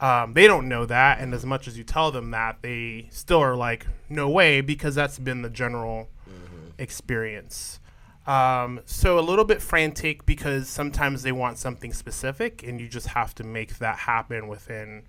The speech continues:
Speaker 1: the realities of their size or budget or aesthetic.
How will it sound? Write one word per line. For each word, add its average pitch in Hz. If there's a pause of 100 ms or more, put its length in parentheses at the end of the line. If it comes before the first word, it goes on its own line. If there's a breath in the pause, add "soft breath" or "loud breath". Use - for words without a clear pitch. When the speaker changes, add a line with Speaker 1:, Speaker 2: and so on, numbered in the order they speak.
(560 soft breath)
Speaker 1:
the 120
realities 117
of 98
their 101
size 120
or 104
budget 110
or 101
aesthetic. -